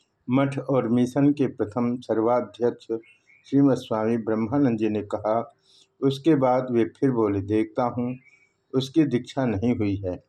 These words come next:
दीक्षा दे दीजिए ना।" पूज्य महापुरुष महाराज ने कहा,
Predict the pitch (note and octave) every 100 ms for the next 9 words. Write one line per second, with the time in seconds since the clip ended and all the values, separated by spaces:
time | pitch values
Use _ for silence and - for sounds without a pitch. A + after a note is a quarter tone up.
0 | _ _ A2+ B2 - C#3+ G#2+ A#2 A#2+ G#2+
1 | G2+ G2 F2+ E2 - _ - _ _ B2
2 | C3+ C#3 D#3 A#2 A#2+ - C3 B2 A#2+ G#2
3 | A2 A#2 A2 G#2 G2 G2 G#2+